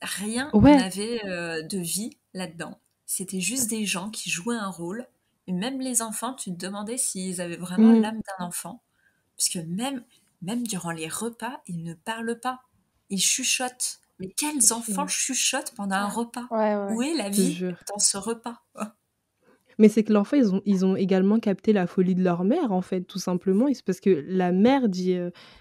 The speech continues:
Speaker 2: leur dit que c'est, enfin, elle dit que c'est elle qui leur a toujours demandé de, euh, de se faire discret,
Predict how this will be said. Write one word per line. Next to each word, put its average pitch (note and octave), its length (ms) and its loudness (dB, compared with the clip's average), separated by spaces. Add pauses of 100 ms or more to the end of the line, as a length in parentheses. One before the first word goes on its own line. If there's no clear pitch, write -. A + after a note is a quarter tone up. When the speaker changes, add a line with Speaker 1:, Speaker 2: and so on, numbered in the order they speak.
(100)
Speaker 2:
leur F#3 240 4
dit B3+ 160 0
que A#3+ 100 2
c'est, F#3 320 0 (420)
enfin, F#3 220 -4
elle F3+ 140 4
dit B3+ 120 4
que A#3 140 6
c'est - 300 0
elle C4 180 4
qui G3+ 140 -4
leur F3 180 2
a F3 80 -2
toujours A3+ 300 0
demandé G3 540 6
de, F#3 260 2
euh, F3 340 0 (320)
de F#3 80 8
se G3 140 6
faire F#3 220 4
discret, G#3+ 880 4